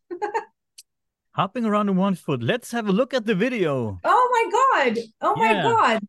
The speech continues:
Speaker 2: I pulled up the
Speaker 1: Wow.
Speaker 2: video and, uh,
Speaker 1: Here it
Speaker 2: guys,
Speaker 1: is.
Speaker 2: guys who just, uh, listening to the audio podcast here, um, we will do the best to describe what we see here. And, uh, if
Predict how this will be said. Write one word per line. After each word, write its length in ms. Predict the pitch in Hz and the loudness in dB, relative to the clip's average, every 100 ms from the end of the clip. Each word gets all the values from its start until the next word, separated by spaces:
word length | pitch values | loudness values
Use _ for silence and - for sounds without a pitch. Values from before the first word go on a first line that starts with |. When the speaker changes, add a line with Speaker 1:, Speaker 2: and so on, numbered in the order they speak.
| - | -12
Speaker 2:
I 40 | |
pulled 240 | 160 262 254 | -2 0 0
up 100 | 190 | 0
the 80 | |
Speaker 1:
Wow. 260 | 285 277 220 | 4 4 2
Speaker 2:
video 300 | 214 208 226 - | 0 -4 -10 -6
and, 360 | 185 190 - | -4 -4 -4
uh, 180 | 190 180 | -4 0
Speaker 1:
Here 100 | 359 | 0
it 80 | 415 466 | 0 0
Speaker 2:
guys, 240 | 254 208 | 0 -4
Speaker 1:
is. 180 | - - _ _ 160 | -12 -20 _ _ -6
Speaker 2:
guys 180 | 247 233 | -2 0
who 80 | 233 | 0
just, 380 | 240 226 - | -2 -2 -4
uh, 320 | 214 208 202 196 | -4 -2 -2 -4
listening 280 | 202 196 220 | -6 -6 -6
to 60 | 202 | -4
the 100 | 175 | -2
audio 180 | 214 185 | 0 0
podcast 460 | 180 180 190 - | -2 -2 -4 -4
here, 240 | 202 214 190 _ _ _ _ _ _ | -2 -2 -2 _ _ _ _ _ _
um, 400 | 170 175 175 175 | 0 2 2 0
we 80 | 202 | -2
will 400 | 208 202 196 151 107 _ _ - | 0 2 2 -2 -8 _ _ -12
do 120 | 220 | -6
the 60 | 180 | -4
best 240 | 214 - | -4 -4
to 80 | 208 | -8
describe 440 | 175 - 175 220 | -8 -2 0 0
what 120 | 196 - | -4 -6
we 80 | 185 | -6
see 280 | - 196 | -2 -2
here. 240 | 175 208 202 | 0 0 0
And, 360 | 170 175 165 - | -2 -4 -4 -4
uh, 60 | 170 | -6
if 420 | 160 170 - | -4 -8 -12